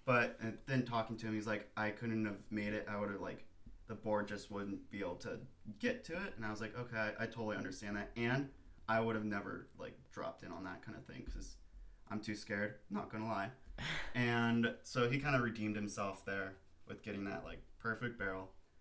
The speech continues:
Speaker 1: So after that, we went to another spot,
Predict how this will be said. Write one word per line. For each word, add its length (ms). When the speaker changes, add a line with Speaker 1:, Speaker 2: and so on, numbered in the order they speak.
Speaker 1:
So 460
after 320
that, 400
we 180
went 480
to 100
another 260
spot, 400